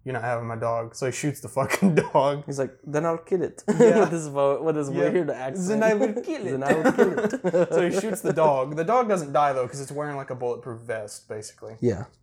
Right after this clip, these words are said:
Speaker 1: Uh,
Speaker 2: Halle Berry gets pissed off.
Speaker 1: she gets pissed, and then a fight ensues, and it's probably, like, one of the coolest sequences in the movie.
Speaker 2: It is, yeah. That whole thing, and when they
Speaker 1: Very
Speaker 2: get into
Speaker 1: inventive.
Speaker 2: the, they get into the vehicle, and then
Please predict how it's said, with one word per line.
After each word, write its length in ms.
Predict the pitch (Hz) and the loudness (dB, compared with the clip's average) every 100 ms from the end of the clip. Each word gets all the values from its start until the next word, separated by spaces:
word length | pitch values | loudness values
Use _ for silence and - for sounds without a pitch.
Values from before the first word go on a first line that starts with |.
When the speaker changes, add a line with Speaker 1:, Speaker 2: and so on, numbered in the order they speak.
| _ - | _ -4
Speaker 1:
Uh, 300 | 135 120 123 | -2 -2 -4
Speaker 2:
Halle 240 | 127 117 | -2 0
Berry 200 | 110 110 | -2 -2
gets 120 | 107 | -4
pissed 240 | - 113 - | -2 -2 -4
off. 260 | 107 104 | -8 -8
Speaker 1:
she 120 | - | -4
gets 120 | 160 147 | -2 -2
pissed, 360 | - 143 - | 0 -2 -2
and 100 | 143 | -4
then 120 | 135 | -4
a 60 | 117 | -6
fight 380 | - - 123 117 | -10 -4 -2 -2
ensues, 420 | 117 - 120 117 | -6 -6 -4 -2
and 120 | 123 | -4
it's 180 | 131 - | -4 -6
probably, 480 | - 185 175 143 127 | 0 2 2 0 -2
like, 240 | 120 113 - | -2 -4 -12
one 220 | 123 123 | -10 -8
of 80 | 110 | -8
the 60 | 110 | -12
coolest 400 | - 117 107 - | -12 -12 -10 -10
sequences 460 | 110 110 107 110 | -12 -12 -16 -14
in 100 | 110 | -12
the 40 | 110 | -10
movie. 220 | 110 135 | -2 4
Speaker 2:
It 60 | 160 | 4
is, 280 | 139 127 - | 4 0 -6
yeah. 340 | 120 110 107 | -6 -6 -6
That 160 | 113 123 | -6 -6
whole 380 | 131 127 120 110 | -4 -2 -2 -6
thing, 260 | 120 113 | -8 -8
and 140 | 110 - | -10 -12
when 200 | 76 117 | -12 -10
they 80 | 139 | -4
Speaker 1:
Very 240 | 165 175 | -2 -2
Speaker 2:
get 80 | 127 | -2
into 80 | 113 | -2
Speaker 1:
inventive. 280 | 123 107 | -6 -4
Speaker 2:
the, 80 | 127 | -2
they 20 | |
get 120 | 123 120 | 0 0
into 160 | 131 | 0
the 100 | 123 | -2
vehicle, 500 | 120 127 127 127 123 | 0 0 0 -2 -2
and 60 | 113 | -4
then 360 | 107 98 - | -6 -8 -12